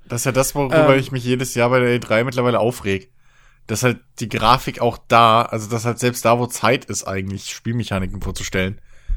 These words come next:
Speaker 1: äh, dass man da halt einfach komplett drauf scheißt und auch dieselbe einfach nur Grafikgeilheit irgendwie nutzt, äh, oder,
Speaker 2: Ja,
Speaker 1: oder
Speaker 2: ja.
Speaker 1: vorstellt. Aber ist,
Speaker 2: Aber
Speaker 1: ist
Speaker 2: es,
Speaker 1: ja
Speaker 2: aber
Speaker 1: logisch.
Speaker 2: man kann
Speaker 1: Also,
Speaker 2: ja
Speaker 1: äh, ist, der Ursprung kommt ja von früher. Also selbst damals, an wa-, anhand von was?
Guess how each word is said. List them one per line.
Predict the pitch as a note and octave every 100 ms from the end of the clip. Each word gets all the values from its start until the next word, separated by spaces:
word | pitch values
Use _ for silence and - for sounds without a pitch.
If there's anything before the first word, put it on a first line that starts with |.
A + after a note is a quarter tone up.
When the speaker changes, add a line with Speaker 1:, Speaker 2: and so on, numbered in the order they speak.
| - - -
Speaker 1:
äh, | G#2 G2+ -
dass | - G#2
man | A2
da | G2+ G2+
halt | G#2+
einfach | G2+ G2 -
komplett | G#2 G2 -
drauf | F#2+
scheißt | - G2 -
und | G2
auch | G#2
dieselbe | - G2 G2+ G2+ G2+ -
einfach | G2 G2
nur | G2+ G2+ F#2+
Grafikgeilheit | - G2+ - - F2+ F#2+ F#2+ F2+
irgendwie | G2+ G#2
nutzt, | G2 G2 - - _ _ _ _ _
äh, | G#2
oder, | G2+ G2
Speaker 2:
Ja, | F#3+
Speaker 1:
oder | G2
Speaker 2:
ja. | F#2+
Speaker 1:
vorstellt. | - G3+ B3+ G2+ F#2
Aber | G#2 A2 A2
ist, | G#2+ G#2 G#2+ A2 A#2+
Speaker 2:
Aber | F3+
Speaker 1:
ist | -
Speaker 2:
es, | G#2+ C3+
Speaker 1:
ja |
Speaker 2:
aber | C3
Speaker 1:
logisch. | D#3+ A2+ G2+
Speaker 2:
man |
kann | A2+
Speaker 1:
Also, | A2+
Speaker 2:
ja | A#3+ - - - - - - - -
Speaker 1:
äh, | - A2 C3+
ist, | A#2+ -
der | B2
Ursprung | C#3 D#3 - D3
kommt | C#3 C#3 D3
ja | C#3
von | - B2
früher. | - E3 A2 F2+ -
Also | A2+ A2+
selbst | B2 B2
damals, | A#2 B2+ C#3+ C#3+ - _ _ _ - G2
an | A#2+ A2+
wa-, | A#2
anhand | A2+ A#2 A#2 C3
von | - A#2
was? | A#2 D3 -